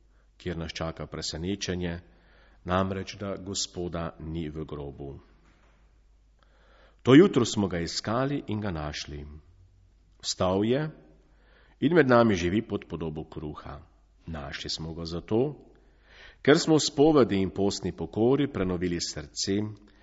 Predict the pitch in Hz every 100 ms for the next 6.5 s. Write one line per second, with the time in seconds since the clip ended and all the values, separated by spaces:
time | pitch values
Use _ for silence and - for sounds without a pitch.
0 | _ _ - 82 80 - 73 78 80 78
1 | 78 73 76 82 98 107 104 107 120 117
2 | - - _ _ _ _ _ _ _ _
3 | 165 196 156 165 131 - 82 104 120 120
4 | 120 120 107 - 82 76 80 - 95 107
5 | 104 90 87 87 - - 78 78 78 78
6 | - - 73 78